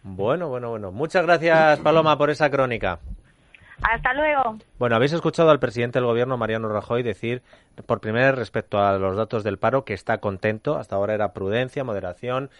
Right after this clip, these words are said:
Speaker 1: "Estamos satisfechos, pero nos con-, no nos conformamos, queremos ir a más". Em, José Alejandro García Domínguez, a ver, ¿qué os parecen los datos conocidos hoy de la epa? Y si os pidiera lo mismo que le he pedido a los directores de los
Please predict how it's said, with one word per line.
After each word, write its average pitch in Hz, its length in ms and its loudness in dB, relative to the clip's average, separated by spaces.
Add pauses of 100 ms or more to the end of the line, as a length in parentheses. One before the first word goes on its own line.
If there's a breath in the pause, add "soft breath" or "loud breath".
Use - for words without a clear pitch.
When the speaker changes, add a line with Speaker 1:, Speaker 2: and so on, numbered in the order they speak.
(140 soft breath)
Speaker 1:
"Estamos 120 360 -8
satisfechos, 113 580 -8
pero 104 240 -6
nos 104 240 -8
con-, 101 260 -8
no 110 120 -4
nos 113 140 -2
conformamos, 110 600 -4
queremos 107 380 -8
ir 107 100 -6
a 107 60 0
más". 123 320 0 (540 soft breath)
Em, 117 680 -4
José - 280 -2
Alejandro 104 1500 2
García 113 240 2
Domínguez, 107 400 0
a 117 40 2
ver, 117 220 2 (220)
¿qué 147 100 6
os 156 100 4
parecen 156 680 2
los 117 160 0
datos 139 300 2
conocidos 131 500 -2
hoy 131 60 0
de 131 100 2
la 139 160 4
epa? 160 320 2 (500 soft breath)
Y 120 140 -6
si 120 200 -4
os 110 140 -2
pidiera 131 340 2
lo 170 120 6
mismo 165 320 4
que 139 80 0
le 139 100 4
he - 20 -14
pedido 143 380 2
a 120 60 4
los 107 180 0
directores 127 560 0
de 131 120 0
los 120 300 0